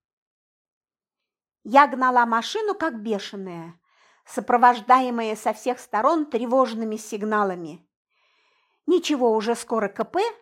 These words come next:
а там трасса. Осталось километров пятнадцать. Пятнадцать километров и судьба человека. Надо только успеть раньше убийцы. Если я не успею, всё.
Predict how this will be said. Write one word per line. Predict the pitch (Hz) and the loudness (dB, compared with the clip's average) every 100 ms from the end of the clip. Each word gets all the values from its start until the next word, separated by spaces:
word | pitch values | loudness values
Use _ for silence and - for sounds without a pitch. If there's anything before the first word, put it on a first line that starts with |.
| _ - | _ -10
а | 202 | -2
там | 269 320 285 | 0 0 0
трасса. | 214 170 - - 170 - _ _ _ _ _ _ _ | 0 -2 -2 -14 -16 -16 _ _ _ _ _ _ _
Осталось | 311 330 427 392 339 | -4 2 2 2 -2
километров | - 320 320 311 302 269 - | -4 0 0 0 -2 -6 -8
пятнадцать. | 302 254 196 170 - 175 - _ _ _ _ _ | -10 -4 -4 -6 -14 -18 -20 _ _ _ _ _
Пятнадцать | 381 403 440 440 330 - | -4 2 2 2 -6 -6
километров | 320 339 311 339 339 214 170 - _ _ _ _ _ _ | 0 2 2 0 -2 -6 -8 -10 _ _ _ _ _ _
и | - | -14
судьба | - 302 214 226 | -6 -6 2 0
человека. | 233 277 269 240 190 - 202 - _ _ _ _ _ _ _ _ _ _ - | 0 -4 -4 -4 -6 -8 -14 -16 _ _ _ _ _ _ _ _ _ _ -2
Надо | 269 254 254 | 0 2 2
только | 262 262 - | 0 -2 -4
успеть | 262 - - 285 247 - - _ _ | -8 -8 -6 -4 -4 -8 -20 _ _
раньше | 226 208 202 254 | -2 -2 -2 -2
убийцы. | 269 254 294 285 - 185 170 _ _ _ _ _ _ _ _ _ _ | 0 2 0 -2 -8 -16 -16 _ _ _ _ _ _ _ _ _ _
Если | 214 285 294 277 | -2 -2 0 -2
я | 269 277 | 2 2
не | 269 | 2
успею, | 262 254 - 427 392 254 170 _ _ | -2 -4 -2 0 0 -2 -8 _ _
всё. | - - 226 208 | -20 -2 0 0